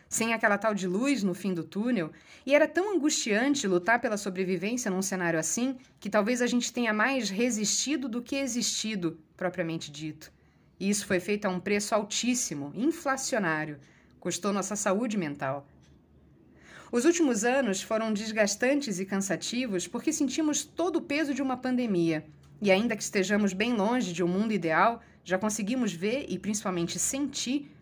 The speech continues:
a chegada dos refrescos. Inelegibilidade é pouco pra quem merece a cadeia,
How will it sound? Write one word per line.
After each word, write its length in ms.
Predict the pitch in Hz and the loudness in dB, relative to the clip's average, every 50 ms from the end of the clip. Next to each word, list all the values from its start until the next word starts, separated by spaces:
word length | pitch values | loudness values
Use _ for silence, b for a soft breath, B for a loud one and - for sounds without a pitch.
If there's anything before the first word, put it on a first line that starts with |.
| B B | B B
a 100 | - 220 | -2 0
chegada 480 | - - 285 240 208 226 240 277 247 214 | 0 0 0 2 2 2 2 2 2 0
dos 180 | 190 180 180 | 0 0 0
refrescos. 800 | 175 185 170 - 175 160 151 151 151 - - 156 131 - - - B B B B B B B B B B | -2 -4 -4 -4 -6 -4 -4 -4 -4 -6 -8 -8 -8 -6 -8 -8 B B B B B B B B B B
Inelegibilidade 1040 | 190 190 196 202 202 196 202 190 185 196 190 175 165 175 185 220 240 240 208 185 180 | 2 4 4 6 4 4 4 4 4 4 2 4 4 6 6 6 6 4 2 2 0
é 80 | 180 180 | -2 -2
pouco 420 | 180 - 226 240 247 247 - 170 | -2 -2 -2 -2 -2 -2 -4 -4
pra 140 | - 175 165 | -4 -6 -4
quem 160 | - 185 175 | -2 -2 -2
merece 320 | 175 170 185 196 190 - | 0 0 0 0 0 0
a 40 | 196 | -2
cadeia, 500 | - 240 247 208 180 165 156 156 151 151 | -2 -2 0 0 0 0 0 -2 -4 -6